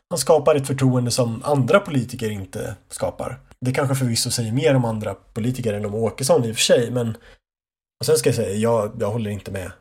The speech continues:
S D, jag är inte någon sympatisör. Men efter avsnittet av Hur kan vi? Så tappade jag lite mer förtroende för Åkesson. Han verkar mest vara en förvirrad individ som inte vet riktigt vad han tycker. Han vill bara att alla ska vara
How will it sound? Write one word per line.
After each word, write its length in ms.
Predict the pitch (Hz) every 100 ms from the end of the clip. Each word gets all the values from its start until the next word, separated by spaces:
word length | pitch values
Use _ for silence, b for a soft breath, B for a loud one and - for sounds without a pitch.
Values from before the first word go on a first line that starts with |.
| -
S 220 | - -
D, 240 | 156 123
jag 100 | 101
är 40 | 101
inte 220 | 95 -
någon 180 | 98 98
sympatisör. 680 | - 95 - - 143 - - _ _ _ -
Men 120 | 147
efter 280 | 196 - 196
avsnittet 520 | 156 135 143 131 120
av 200 | 117 110
Hur 140 | 117 -
kan 320 | - 175 160
vi? 80 | 123
Så 120 | -
tappade 420 | - - 202 214
jag 120 | 247
lite 500 | 214 135 - - 247
mer 220 | 190 185
förtroende 560 | 170 139 202 214 170 123
för 140 | 131
Åkesson. 520 | 123 107 147 143 - 117 - _ _ _ _ 131
Han 120 | 196
verkar 260 | 202 -
mest 200 | 160 135
vara 180 | 135 120
en 80 | 113
förvirrad 480 | - 120 156 135 123
individ 480 | 117 101 131 123 -
som 160 | 117
inte 240 | 110 - 101
vet 400 | 95 131 143 123
riktigt 260 | 110 120
vad 100 | 107
han 80 | 110
tycker. 400 | - 131 - -
Han 160 | 123 175
vill 140 | 220
bara 160 | 196 170
att 120 | 175
alla 220 | 160 139
ska 180 | 135 139
vara 520 | 139 139 139 135